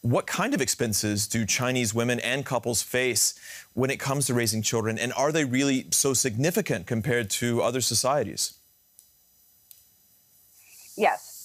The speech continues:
Speaker 2: Um, there's no question that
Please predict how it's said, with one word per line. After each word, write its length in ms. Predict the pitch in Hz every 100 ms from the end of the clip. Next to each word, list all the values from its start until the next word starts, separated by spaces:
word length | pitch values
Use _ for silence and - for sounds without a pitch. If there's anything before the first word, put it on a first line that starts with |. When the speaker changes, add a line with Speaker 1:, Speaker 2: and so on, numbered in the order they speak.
| - 190
Speaker 2:
Um, 260 | 196 190 190
there's 240 | 240 226
no 280 | 262 277 285
question 760 | - 233 233 - 254 262 262 247 - 156
that 320 | 175 170 170